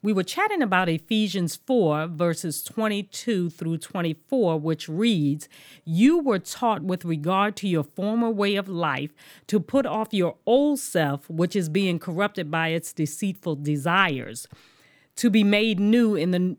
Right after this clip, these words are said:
attitude of your minds, and to put on the new self created to be like God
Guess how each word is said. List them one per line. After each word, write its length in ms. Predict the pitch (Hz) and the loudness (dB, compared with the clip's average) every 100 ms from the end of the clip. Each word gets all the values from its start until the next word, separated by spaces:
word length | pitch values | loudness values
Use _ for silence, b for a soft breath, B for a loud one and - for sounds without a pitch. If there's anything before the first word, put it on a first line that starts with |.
| - | 0
attitude 560 | 190 202 180 - 190 175 | 2 2 0 -2 -2 -2
of 220 | - 151 | -2 -2
your 140 | 170 165 | 0 0
minds, 720 | 180 240 185 127 123 120 B B B B | 0 0 0 -2 -6 -10 B B B B
and 220 | - 190 | 2 2
to 100 | - 185 | 2 -2
put 240 | - 240 | 0 0
on 180 | 170 196 | 2 2
the 120 | 180 | 2
new 300 | 180 226 302 | 4 4 4
self 560 | 302 - 175 147 147 - - | 2 2 2 2 -2 -10 -8
created 500 | - 196 190 196 - | 0 4 4 2 0
to 100 | 202 | -2
be 300 | 151 208 269 | 2 4 4
like 320 | 226 170 151 | 4 2 0
God 400 | 151 135 127 | -2 -2 -6